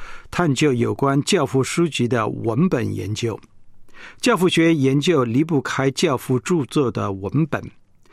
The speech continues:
在处理古老文本的时候呢，最常用的方法就是我们一开始讲的研经释经法的历史文法评鉴法，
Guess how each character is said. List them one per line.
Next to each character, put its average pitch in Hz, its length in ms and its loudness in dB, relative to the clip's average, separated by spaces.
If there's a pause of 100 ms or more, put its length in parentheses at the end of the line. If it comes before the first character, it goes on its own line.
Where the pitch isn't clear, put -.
(200)
在 190 180 4
处 185 200 2
理 208 120 4
古 156 200 2
老 175 160 4
文 156 240 4
本 156 140 2
的 120 100 2
时 123 140 0
候 120 80 2
呢， 117 160 2
最 214 180 2
常 120 200 0
用 165 100 2
的 120 100 2
方 147 220 0
法 110 200 -2
就 131 160 0
是 - 260 -2 (420)
我 - 100 -6
们 110 220 -4
一 208 140 0
开 156 160 2
始 151 120 0
讲 98 280 -4
的 117 180 -4 (120)
研 135 280 2
经 156 240 2
释 185 240 0
经 147 240 0
法 - 260 -6 (600)
的 110 380 -6 (380)
历 233 200 4
史 - 400 2 (380)
文 139 280 2
法 107 400 -2 (320)
评 107 280 -2
鉴 110 240 0
法， - 260 -8